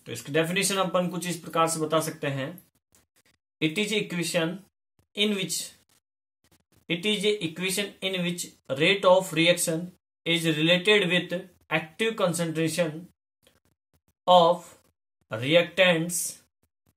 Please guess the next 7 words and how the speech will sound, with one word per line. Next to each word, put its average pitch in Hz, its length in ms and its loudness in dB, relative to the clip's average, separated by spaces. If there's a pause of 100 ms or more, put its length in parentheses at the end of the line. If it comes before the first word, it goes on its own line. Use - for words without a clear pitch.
(880)
ये 226 580 0 (520)
reaction 214 500 0
का 254 100 2
जो 240 180 4
rate 190 360 2
है 165 360 -2 (560)
और 220 480 2